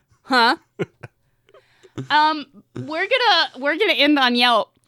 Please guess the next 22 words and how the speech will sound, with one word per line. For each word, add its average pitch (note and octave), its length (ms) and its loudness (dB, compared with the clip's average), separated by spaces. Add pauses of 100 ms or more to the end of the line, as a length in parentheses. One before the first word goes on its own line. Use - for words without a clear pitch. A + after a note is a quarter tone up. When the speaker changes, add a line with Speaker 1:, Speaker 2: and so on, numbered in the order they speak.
(120)
Speaker 2:
<laughs> - 300 -8
Speaker 1:
I C#4 120 4
went F4 200 2
to G4 100 0
Yelp C#4+ 300 0
just C4 220 -2
to C4 40 -4
get A#3 220 -2
down A#3 240 2
and A#3 100 -2
dirty A3+ 280 2
for, A3 180 -2
like, F#3 180 0
a F#3+ 60 -4
second, F#3 540 -4 (340)
uh, G3+ 240 0
with G3+ 160 -4
a G#3+ 100 -2
one-star A#3+ 600 0
review A3 540 -2 (2500)
from G#3 260 -8
Avneet. G#3+ 520 0